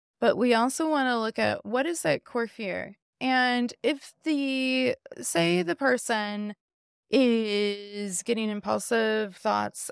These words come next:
of racial slurs, and it's very, very upsetting because it's not in sync with who they are, not egosyntonic in sync.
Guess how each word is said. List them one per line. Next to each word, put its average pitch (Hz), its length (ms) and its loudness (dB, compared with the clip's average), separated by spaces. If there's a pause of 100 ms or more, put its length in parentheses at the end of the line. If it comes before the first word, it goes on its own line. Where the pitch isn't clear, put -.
of 202 680 2
racial 196 320 -4
slurs, - 500 -12 (140)
and 208 220 -2
it's 202 180 -6
very, 247 500 6
very 190 300 0
upsetting 190 580 -4
because 214 380 -4
it's 208 240 -4
not 208 300 2
in 294 140 0
sync 185 280 -4
with 185 160 -6
who 175 140 -6
they 160 140 -6
are, 147 280 -4 (580)
not 196 440 0
egosyntonic 214 880 0
in 190 120 0
sync. - 300 -6